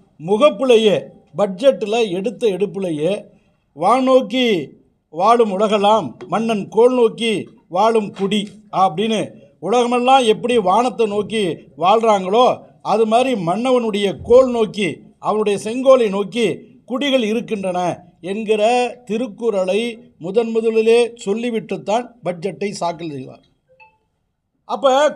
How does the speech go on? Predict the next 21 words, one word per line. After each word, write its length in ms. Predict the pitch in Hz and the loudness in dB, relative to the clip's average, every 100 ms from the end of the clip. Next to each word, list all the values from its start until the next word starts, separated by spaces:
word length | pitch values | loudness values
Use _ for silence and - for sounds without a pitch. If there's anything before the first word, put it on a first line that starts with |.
| - | 2
குறளோவியம் 560 | 240 285 285 277 269 | 6 8 8 6 4
வரைந்த 380 | 240 233 233 226 | 4 2 2 0
கலைஞரின் 480 | 208 208 254 247 233 | 0 0 4 2 2
வழிவந்த 440 | 202 226 220 208 | 0 0 0 0
இவர்கள் 600 | 175 170 190 180 202 202 - _ _ _ _ _ | 0 -2 -2 0 -2 -4 -12 _ _ _ _ _
திருக்குறளை 880 | 254 330 - 311 294 277 262 277 247 | -4 -4 -4 0 4 6 6 4 0
முதன் 300 | 214 254 254 | 2 4 4
முதலிலே 600 | 247 247 247 240 254 247 | 4 2 4 6 6 6
எடுத்து 380 | - 247 220 | 2 -2 -2
ஏம்பிய, 460 | 220 214 208 196 147 | 0 0 0 -2 -2
இங்க 180 | - 190 | -8 -8
எத்தனை 300 | 185 190 226 | -6 -4 -4
மொழி 200 | 214 233 | -2 -4
இருக்கு, 520 | 226 196 196 226 226 - _ | -4 -6 -4 -2 -2 -6 _
எத்தனை 400 | 156 175 233 220 | -10 -4 -4 -2
இலக்கியம் 400 | 190 226 196 214 | -2 -2 -2 -2
இருக்கு, 420 | 202 175 202 220 214 | -2 -2 2 2 2
எத்தனை 300 | 160 220 208 | -4 -4 -2
கலாச்சாரம், 720 | 185 214 220 208 190 220 214 - _ | 0 0 2 0 2 0 -4 -18 _
எத்தனை 380 | 175 202 240 226 | -6 0 0 2
பண்பாடு, 760 | 170 180 220 208 202 220 220 | 0 0 2 4 4 2 2